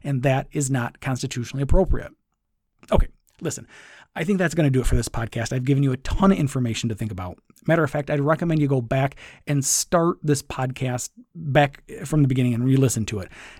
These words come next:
Now that you've got a basic understanding of what's going on, the legal concepts and the arguments which are being made by both the governor and the legislature,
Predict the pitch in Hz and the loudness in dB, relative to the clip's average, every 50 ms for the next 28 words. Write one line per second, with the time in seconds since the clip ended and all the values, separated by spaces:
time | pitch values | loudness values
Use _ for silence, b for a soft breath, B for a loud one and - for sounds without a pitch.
0 | B B - 165 165 208 220 240 294 285 240 202 175 180 165 165 - - 135 123 | B B -2 0 2 2 2 2 2 2 0 0 0 -2 -2 -2 -4 -4 -6 -8
1 | 110 - 127 139 135 - 143 151 139 127 - - - - 120 123 139 151 143 123 | -4 -2 -2 -2 -2 -2 0 0 0 0 0 -4 -4 -2 -2 -2 -2 -2 -2 -4
2 | 117 120 127 131 - - - 139 131 123 120 117 117 120 123 123 B B B B | -4 -2 -4 -4 -4 -2 -2 -2 -2 -2 -2 -4 -4 -4 -4 -4 B B B B
3 | B B - 139 127 120 127 143 151 156 143 - - 139 139 135 131 - 139 135 | B B -4 -4 -2 2 2 2 2 2 0 0 -2 0 0 0 0 0 -2 -4
4 | 135 - - 123 123 - - 143 147 156 160 151 135 131 131 135 - - - - | -4 -4 -4 -4 -4 -4 -2 -2 0 2 2 2 2 2 2 0 0 -2 0 0
5 | 135 120 120 127 123 120 117 120 117 123 127 120 120 120 117 123 123 123 113 - | -2 -2 0 0 0 0 -2 -2 -2 -2 -4 -4 -6 -6 -2 -2 0 0 0 -2
6 | - 131 123 131 123 113 123 113 107 101 107 143 175 175 139 - - 95 87 - | -2 -2 -2 -2 -2 -2 -4 -6 -6 -4 -2 -2 -2 -2 -4 -6 -8 -10 -10 -10
7 | 95 101 98 | -10 -12 -12